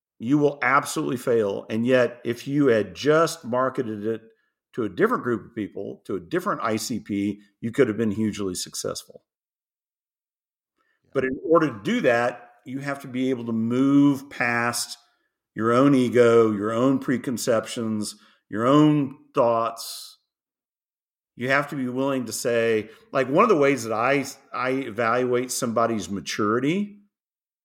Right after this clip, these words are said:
Speaker 1: is how I ask them, "How many beliefs have you ab-, been willing to abandon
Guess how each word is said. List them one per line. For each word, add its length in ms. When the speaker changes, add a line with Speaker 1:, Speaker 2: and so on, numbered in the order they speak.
Speaker 1:
is 140
how 320
I 220
ask 260
them, 160
"How 260
many 380
beliefs 1160
have 220
you 240
ab-, 300
been 240
willing 360
to 180
abandon 760